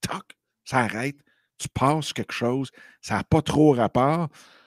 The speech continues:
mais il y a deux choses là-dedans. Si tu zappes, là, c'est parce que le contenu qui était juste avant, t'es en train de t'endormir dessus, puis il t'intéresse plus,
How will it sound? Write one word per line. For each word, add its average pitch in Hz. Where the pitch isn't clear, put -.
mais 117
il 131
y 135
a 127
deux 180
choses 143
là-dedans. 85
Si -
tu 131
zappes, 135
là, 110
c'est -
parce 101
que 113
le 98
contenu 143
qui -
était 98
juste 110
avant, 104
t'es -
en 95
train 127
de 117
t'endormir 117
dessus, 98
puis 90
il 104
t'intéresse 101
plus, 135